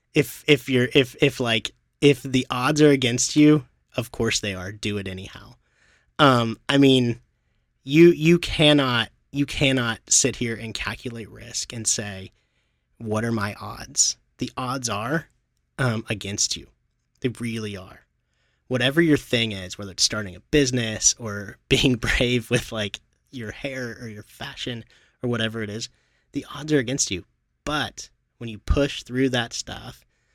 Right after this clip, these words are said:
on the other side of it is, is a version of yourself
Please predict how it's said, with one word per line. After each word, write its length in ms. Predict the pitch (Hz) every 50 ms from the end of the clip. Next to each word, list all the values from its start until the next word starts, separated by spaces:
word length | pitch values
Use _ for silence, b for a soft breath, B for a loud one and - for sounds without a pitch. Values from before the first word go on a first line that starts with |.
| _ _ _
on 120 | 139 127
the 120 | 123 117 - _ _
other 220 | - 127 123 127 120
side 340 | - - - 101 110 113 110
of 120 | 101 90
it 120 | 85 82 - _ _ _ _ _ _ _ _ _ _
is, 320 | - 135 120 110 101 - - _
is 160 | - 127 113
a 80 | 110 107
version 340 | 101 107 117 120 117 123 120
of 120 | 110 104 98
yourself 500 | 98 98 - - 101 95 95 - _